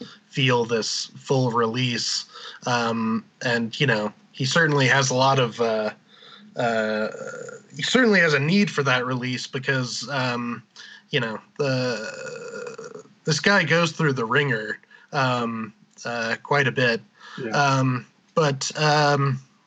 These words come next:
Speaker 1: let's see. I also wanna, um,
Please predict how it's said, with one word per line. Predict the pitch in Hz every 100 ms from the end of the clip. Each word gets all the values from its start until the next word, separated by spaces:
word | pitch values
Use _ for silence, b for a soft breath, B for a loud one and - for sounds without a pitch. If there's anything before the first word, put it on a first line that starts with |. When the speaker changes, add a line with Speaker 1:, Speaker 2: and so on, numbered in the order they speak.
| _ _ _ _ _ _ - - _
Speaker 1:
let's | 170 156
see. | 180 156
I | 156 196
also | 262 -
wanna, | 220 180 156 147 143
um, | 135 135 127 120 123